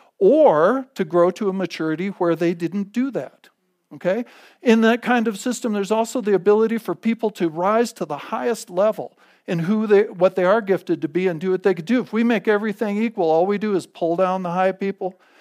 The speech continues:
You know, the people who are really producing, we pull that down, tear that down, punish them. They've got more than I do. Punish them, tax them, pull them down, and, and let's make it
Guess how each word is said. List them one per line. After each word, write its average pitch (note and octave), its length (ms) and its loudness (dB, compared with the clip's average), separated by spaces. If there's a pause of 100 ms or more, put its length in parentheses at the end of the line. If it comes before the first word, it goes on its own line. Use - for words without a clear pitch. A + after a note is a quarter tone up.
(160)
You F#3 60 2
know, E3+ 80 4
the E3 40 2
people F#3 300 0
who F3 60 4
are E3+ 40 0
really F#3 280 2
producing, F3+ 520 -2
we C#3+ 80 -6
pull F#3 280 0
that F#3 220 2
down, F#3+ 320 -2 (280)
tear G3 200 4
that G3 180 2
down, F#3+ 280 -2
punish G3+ 440 -6
them. G3 280 -2
They've F3 180 0
got G3 220 2
more F#3 240 0
than F3+ 80 -6
I F3 160 0
do. F#3 220 -4
Punish G3 400 -6
them, F#3 280 -8
tax F#3+ 440 -4
them, F#3 340 -4
pull F#3+ 300 -2
them F3+ 280 0
down, F3 440 -2 (340)
and, E3+ 400 0
and F3 180 0
let's E3+ 220 0
make E3+ 400 -2
it D#3+ 80 -2